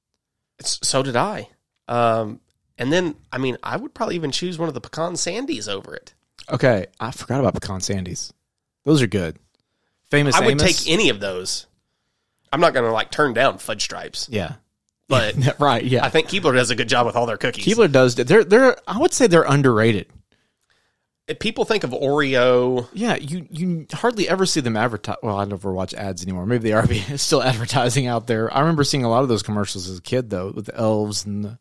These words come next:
Speaker 1: Yep.
Speaker 2: Papa Elf or whatever he was, you know, the, the head elf or whatever. Uh, but I, I was about to say, I never see 'em anymore, but I don't ever see ads.
Speaker 1: And then you said Famous Amos cookies. Love those.
Speaker 2: Yeah, Famous Amos. Grandma's cookies.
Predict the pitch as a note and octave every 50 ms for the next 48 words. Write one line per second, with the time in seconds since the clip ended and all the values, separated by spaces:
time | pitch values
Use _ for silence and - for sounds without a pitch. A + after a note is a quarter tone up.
0 | _ _ B2+ D#3+ G#3 - _ _ _ _ _ _ _ - C3 B2 - - A#2 -
1 | B2+ A#2 A2 A2+ - - A2+ A2 A#2 A2+ A2+ A2+ A2 G#2+ G#2+ A#2 A2+ G#2+ A2 A2
2 | A2+ A2+ A2 G#2+ G#2+ A2+ A#2+ G#2+ G#2 G#2 G#2 G2+ - - G#2+ E2+ G2+ A#2+ A#2+ A2+
3 | G#2+ G#2 G#2+ G#2+ G#2+ G2+ - - G#2+ A2 G#2+ G#2+ A2 G#2 G#2+ A2 A2 - _ _
4 | _ _ _ _ _ _ _ _ _ _ _ _ - G2+ G2 G2 F#2 F2+ F#2 -
5 | - _ - A2+ - - - G#2+ G#2 - - _ _ _ _ _ _ _ - B2
6 | A#2 A#2 A#2 G#2+ - B2 A#2+ A2+ A2+ C3 B2+ B2 - - C#3+ C#3+ C3+ B2 A2+ A#2
7 | A#2+ A2 G#2 G#2+ B2+ F3+ - F#3+ G3 E3+ C#3 - C#3+ C#3 A2 G2 G2+ F2+ E2+ F2
8 | - - - - - B2+ B2+ C#3 C3+ C3 A#2 - C3+ A#2 A2+ - - A2+ A#2+ A2+
9 | - A2+ A2 A2 - - C3+ C3 - D3+ C3 - - _ _ - - G2+ G2 G2
10 | G#2 A2 C3 C3+ C3 G2 E2+ - - _ - G#2 G#2 G#2 F#2+ G2+ G2+ G#2 - -
11 | G#2+ G#2+ A2+ A#2 A#2+ B2 B2 C3 B2+ - C#3 C3 B2+ D3+ C#3+ C#3+ - - -